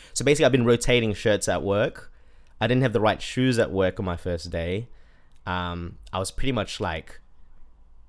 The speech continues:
sleep deprived 'cause my schedule got messed up from that rave I went to.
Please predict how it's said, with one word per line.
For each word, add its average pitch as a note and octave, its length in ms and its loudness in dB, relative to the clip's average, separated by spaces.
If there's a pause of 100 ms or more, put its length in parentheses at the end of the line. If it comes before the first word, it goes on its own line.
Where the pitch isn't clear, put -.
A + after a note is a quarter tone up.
(460)
sleep - 360 -4
deprived F#2+ 600 0
'cause - 420 -4
my G2 160 -4
schedule G2+ 500 -2
got F2+ 200 -2
messed F#2+ 300 -6
up F2+ 180 -4
from F#2+ 160 -4
that F2 200 -4
rave F#2 280 0
I F2 60 2
went E2 240 -4
to. E2+ 300 -6